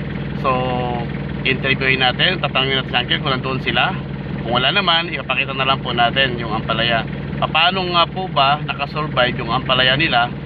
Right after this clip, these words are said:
sa ganitong panahon po na tag-init? Sobrang init talaga, mga kasi farming. So, ayan, hindi natin mapatagalin at didiretso na tayo doon. Babiyahin na ako at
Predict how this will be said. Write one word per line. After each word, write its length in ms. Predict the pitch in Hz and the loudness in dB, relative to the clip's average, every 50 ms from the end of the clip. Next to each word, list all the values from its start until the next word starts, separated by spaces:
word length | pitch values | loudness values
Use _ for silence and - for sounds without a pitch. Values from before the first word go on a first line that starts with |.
| - - - - - - | -10 -10 -8 -8 -4 -2
sa 80 | 143 135 | -2 0
ganitong 480 | 131 139 135 139 135 139 156 147 139 | 0 0 0 0 0 -2 -4 -4 -2
panahon 400 | - 143 135 135 131 131 139 139 135 - | -2 0 0 0 0 -2 -2 -6 -6 -6
po 240 | - 135 123 127 127 - - - - | -4 -4 -4 -4 -4 -4 -6 -6 -4
na 320 | 120 123 120 120 120 127 131 - - - - - - - - - - - - - - - - - - - - - - - - - | 0 2 4 4 4 4 2 -2 -4 -6 -6 -6 -6 -6 -6 -6 -6 -6 -6 -6 -6 -6 -6 -6 -6 -6 -6 -6 -6 -6 -6 -4
tag-init? 480 | - - 127 131 - 123 139 143 139 131 - - - - - | -2 -2 -2 -2 -2 -2 -2 -2 -2 -2 -4 -6 -6 -4 -2
Sobrang 400 | - 180 170 156 160 156 160 160 - - - | 0 0 2 2 2 2 2 0 -4 -4 0
init 320 | - 202 208 190 175 - | 2 2 4 4 2 2
talaga, 320 | - 151 139 131 127 123 127 123 - - | 0 0 2 2 2 0 -2 -4 -6 -4
mga 160 | 120 117 110 104 107 | -2 -2 0 0 -2
kasi 240 | - - 120 113 110 | -4 -4 -4 -4 -2
farming. 400 | - 117 110 107 107 107 107 107 - - - - - - - - | 0 2 2 2 0 -2 -4 -6 -6 -6 -6 -6 -6 -6 -6 -4
So, 160 | - 131 127 127 | -2 0 2 2
ayan, 260 | 135 170 208 226 208 185 | 4 4 2 2 0 -2
hindi 160 | 160 139 143 | 0 0 0
natin 160 | 139 139 147 | 0 0 0
mapatagalin 640 | 147 143 151 139 147 143 151 170 214 240 247 214 143 | 0 0 0 0 2 2 2 2 2 2 0 0 0
at 160 | 143 143 143 | 0 0 -2
didiretso 400 | - 143 135 135 135 135 135 147 | -4 -6 -4 -4 -4 -2 -2 0
na 160 | 139 139 139 | 0 0 2
tayo 140 | 139 135 143 | 2 2 2
doon. 200 | 156 185 190 196 196 185 - - - - - - | 4 2 2 2 0 -2 -8 -8 -10 -8 -4 0
Babiyahin 480 | 120 120 127 135 135 135 135 139 135 | 0 0 2 2 2 2 2 0 2
na 140 | 139 151 151 | 2 2 2
ako 240 | 156 156 151 151 151 - - | 2 0 0 0 -2 -4 -4
at 140 | 127 - | -4 -4